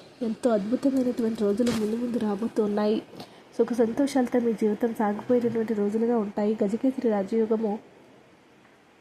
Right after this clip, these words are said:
మేషరాశి వారికి అద్భుతంగానే ఉంటుంది. ఎంతో కాలంగా పడుతున్న కష్ట నష్టాల నుంచి బయటపడతారు.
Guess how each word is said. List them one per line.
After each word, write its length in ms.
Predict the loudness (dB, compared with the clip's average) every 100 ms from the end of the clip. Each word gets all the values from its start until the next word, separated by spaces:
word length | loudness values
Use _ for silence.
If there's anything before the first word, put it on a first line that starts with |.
| -20 -20 -20 -20 -20 -2
మేషరాశి 480 | -2 2 2 2 2
వారికి 320 | 2 2 2
అద్భుతంగానే 600 | 0 -2 -2 0 0 -2
ఉంటుంది. 460 | -2 0 0 2 2 0 -14 -20 -20 -20 -20 -20 -20 -20 -20 -20 -6
ఎంతో 280 | -6 0 0
కాలంగా 480 | 0 2 2 2
పడుతున్న 420 | 2 0 0 -2 -2
కష్ట 360 | -2 -4 0
నష్టాల 360 | 0 0 0 0
నుంచి 220 | 2 0
బయటపడతారు. 680 | 0 0 0 -2 0 0